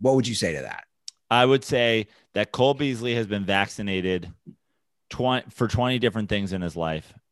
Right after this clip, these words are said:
Speaker 2: And he, he took it not knowing how any of them work.
Speaker 1: Okay. It's a fair point.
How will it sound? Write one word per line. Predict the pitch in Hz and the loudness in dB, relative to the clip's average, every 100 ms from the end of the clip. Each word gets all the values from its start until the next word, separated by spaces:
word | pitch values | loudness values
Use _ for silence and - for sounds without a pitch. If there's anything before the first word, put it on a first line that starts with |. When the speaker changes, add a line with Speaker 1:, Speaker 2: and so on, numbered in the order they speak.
| - | -4
Speaker 2:
And | 98 | -4
he, | 95 95 90 90 _ _ _ | -2 -4 -4 -6 _ _ _
he | 104 104 | -6 -6
took | - 127 107 | -2 -2 0
it | 110 104 _ _ _ _ _ _ _ _ _ - | 0 0 _ _ _ _ _ _ _ _ _ -18
not | 139 147 131 135 | -8 0 0 2
knowing | 127 123 123 _ | 2 2 0 _
how | - 131 135 | -2 0 2
any | 143 143 131 | 2 2 2
of | |
them | 104 92 | 0 -2
work. | 76 - - - _ _ - | -4 -6 -18 -20 _ _ -4
Speaker 1:
Okay. | - 202 202 | 4 4 2
It's | - | -12
a | - | 0
fair | 196 180 | 4 4
point. | - 135 - | 4 2 0